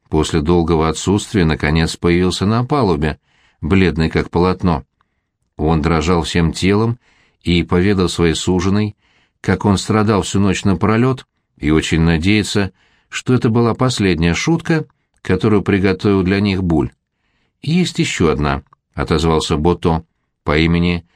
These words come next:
Лаэм Синг». Саласар злобно выпучился на него. «Лаэм Синг?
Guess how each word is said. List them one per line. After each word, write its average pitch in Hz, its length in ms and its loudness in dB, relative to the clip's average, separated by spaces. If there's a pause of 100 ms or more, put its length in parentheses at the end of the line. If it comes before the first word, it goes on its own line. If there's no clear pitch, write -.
(220)
Лаэм 113 440 0
Синг». 104 420 -2 (880)
Саласар 76 580 -2
злобно 82 400 0
выпучился 92 640 -2
на 80 80 2
него. 80 400 0 (520)
«Лаэм 80 460 0
Синг? 190 400 -4